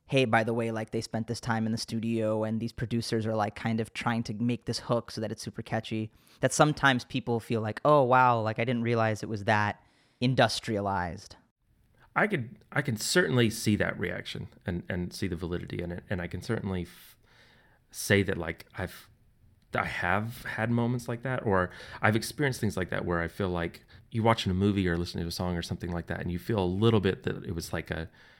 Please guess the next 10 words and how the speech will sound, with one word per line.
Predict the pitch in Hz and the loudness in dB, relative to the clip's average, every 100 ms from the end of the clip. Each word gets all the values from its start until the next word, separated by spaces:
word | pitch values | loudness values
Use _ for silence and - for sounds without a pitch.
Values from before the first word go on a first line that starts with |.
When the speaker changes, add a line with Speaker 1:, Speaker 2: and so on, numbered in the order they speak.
| _ - | _ -8
Speaker 2:
a | |
cheap | - - 95 - | -2 -2 -2 -2
shot | - - - - | -6 -6 -10 -8
at | 92 - | -8 -4
your | 85 80 - - | -4 -4 -8 -4
emotional | 95 80 - - 78 80 - - | -2 -2 -4 -6 -8 -8 -12 -10
response, | - - 85 - - | -10 -6 -8 -8 -6
you | 92 | -2
know? | 85 92 | -2 -4
Like, | 82 80 | -6 -8